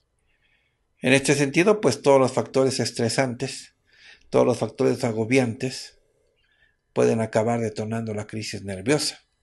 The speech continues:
También decimos, pues no era para tanto, ¿no? Cuando vemos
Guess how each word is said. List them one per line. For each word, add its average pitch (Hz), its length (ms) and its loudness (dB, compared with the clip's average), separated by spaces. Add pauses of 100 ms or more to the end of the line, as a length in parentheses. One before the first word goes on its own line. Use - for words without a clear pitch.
(2500)
También 165 560 -2 (680)
decimos, 185 480 -8
pues 120 120 -6
no 123 80 -2
era 131 160 -4
para 127 240 0
tanto, 202 340 -4
¿no? 165 160 -10
Cuando 117 280 -4
vemos 123 540 -6